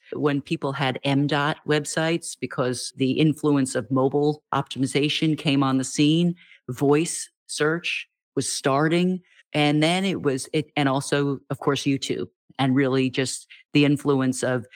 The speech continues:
leveraging YouTube as a search and as a second most used search engine. Keywords still kind of important,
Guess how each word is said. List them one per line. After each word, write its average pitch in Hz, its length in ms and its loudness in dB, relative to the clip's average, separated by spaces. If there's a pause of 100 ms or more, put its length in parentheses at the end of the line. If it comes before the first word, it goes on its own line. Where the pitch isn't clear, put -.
(320)
leveraging 135 480 0
YouTube 135 380 0
as 131 160 -2
a 123 60 -6
search - 520 -4 (280)
and 139 220 4
as 139 160 -2
a 123 40 -6
second 135 400 -4
most 127 280 -2
used 123 200 -2
search 110 260 -4
engine. 110 440 -6 (360)
Keywords 220 420 4
still 185 420 -2
kind 180 340 -2
of 180 240 2
important, 175 720 -2